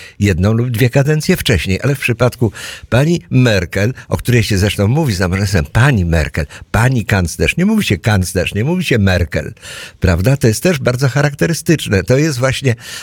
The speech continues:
ten absolutny brak równouprawnienia, absolutna nietolerancja wobec płci pięknej, w tym sensie, że się ją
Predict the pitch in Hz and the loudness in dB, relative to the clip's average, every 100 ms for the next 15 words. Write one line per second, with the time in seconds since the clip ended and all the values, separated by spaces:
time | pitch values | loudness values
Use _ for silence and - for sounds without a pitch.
0 | - - 135 120 - 135 - 135 196 - | -6 -2 -2 -2 -6 -4 0 0 0 -2
1 | 226 147 135 143 143 - _ _ _ _ | -4 0 2 0 -2 -10 _ _ _ _
2 | _ _ _ _ _ - 127 143 139 139 | _ _ _ _ _ 0 2 2 0 0
3 | 131 135 123 104 82 73 71 - 123 - | 0 -2 0 0 0 -2 -4 -2 -4 0
4 | 151 185 180 175 147 120 131 175 190 185 | 2 2 2 0 2 2 2 2 0 -2
5 | 185 190 175 131 107 - - 95 117 196 | 0 2 2 0 -2 -4 -6 -4 -4 -6
6 | _ - 92 90 131 147 147 156 - 156 | _ -2 0 2 2 0 -4 -8 -4 -2
7 | 160 - 160 - 165 117 98 92 82 - | -2 -2 -4 0 2 0 -2 -4 -4 -2
8 | 143 104 92 123 135 - 196 - - - | 0 0 0 -2 -2 -2 -2 -4 -20 -10
9 | - 123 143 107 120 | -4 0 2 2 0